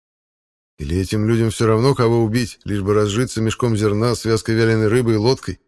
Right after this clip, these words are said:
Но люди ли они тогда? Бенедикт толкнул Адальберта в бок, оторвав от мыслей. "Крепите канат, ваше преосвященство! Вон туда!" Монах показал на деревянный выступ на борту.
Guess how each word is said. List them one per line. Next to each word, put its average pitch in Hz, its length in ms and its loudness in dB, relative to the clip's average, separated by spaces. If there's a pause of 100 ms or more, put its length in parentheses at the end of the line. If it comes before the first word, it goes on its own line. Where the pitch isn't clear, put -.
(540)
Но 92 200 -2
люди 117 380 2
ли 107 120 2
они 104 180 0
тогда? 104 380 0 (1120)
Бенедикт 80 480 -8
толкнул 98 400 -2
Адальберта 95 480 0
в 85 100 -4
бок, 101 280 0
оторвав 104 360 -2
от 104 140 -4
мыслей. 104 400 -4 (680)
"Крепите 143 540 0
канат, 160 380 0
ваше 151 300 2
преосвященство! 151 880 0
Вон 185 240 4
туда!" 156 360 0 (460)
Монах 85 360 -10
показал 90 460 -2
на 92 120 0
деревянный 95 500 0
выступ 95 360 -4
на 85 80 -4
борту. 80 360 -6